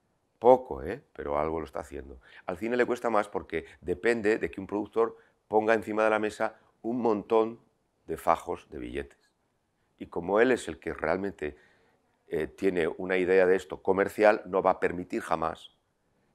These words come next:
que haya este tipo de procesos. Con lo cual los festivales de cine se han convertido en películas T V movie, casi todos. Y hay alguna excepción por ahí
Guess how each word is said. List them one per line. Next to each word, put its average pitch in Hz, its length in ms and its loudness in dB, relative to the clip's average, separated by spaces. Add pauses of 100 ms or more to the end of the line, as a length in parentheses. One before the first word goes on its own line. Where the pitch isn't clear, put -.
que - 80 -6
haya 71 220 0
este 71 200 -8
tipo 69 200 -10
de 64 80 -6
procesos. - 580 -18
Con 71 140 -8
lo 71 80 -8
cual 82 160 2
los 76 120 -6
festivales 80 460 -8
de 87 60 -10
cine 82 240 -8
se 82 100 -10
han 80 80 -12
convertido 78 480 -10
en 90 80 -6
películas 82 460 -12
T 82 80 -8
V 65 160 -10
movie, 60 260 -14 (880)
casi 64 240 -12
todos. - 420 -12 (240)
Y 120 120 8
hay 113 100 12
alguna 107 380 4 (160)
excepción 95 500 -4
por 85 140 0
ahí 87 180 2